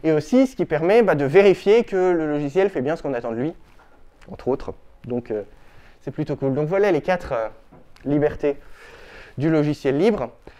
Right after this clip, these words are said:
Et justement, dans la deuxième conf de tout à l'heure, j'aurai l'occasion de vous reparler du fait que aller, aller vérifier des fois ces, ces, les affi-, les affirmations des logiciels, tout ça, c'est,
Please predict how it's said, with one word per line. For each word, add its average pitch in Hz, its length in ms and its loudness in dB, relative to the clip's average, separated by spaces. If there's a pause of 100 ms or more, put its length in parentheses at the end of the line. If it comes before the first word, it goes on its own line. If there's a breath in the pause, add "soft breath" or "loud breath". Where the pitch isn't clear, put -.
(200 loud breath)
Et 220 160 8
justement, 185 460 2
dans 170 200 2
la 143 140 2
deuxième 147 320 0
conf 160 180 -2
de 123 100 -4
tout 135 200 -6
à 123 80 -2
l'heure, 156 160 0
j'aurai 135 240 -4
l'occasion 117 480 -4
de 123 40 -6
vous 107 100 -12
reparler 127 340 -12
du 101 80 -12
fait 123 180 -8
que - 140 -14
aller, 101 400 -6 (160)
aller 135 180 0
vérifier 151 420 2
des 143 100 -2
fois 139 200 -2
ces, 110 560 -10
ces, - 320 -18
les 120 180 -10
affi-, 120 200 -12
les 107 340 -8
affirmations 113 460 -8
des 104 100 -6
logiciels, 104 380 -4
tout 107 100 -12
ça, 156 140 -4
c'est, 147 180 -4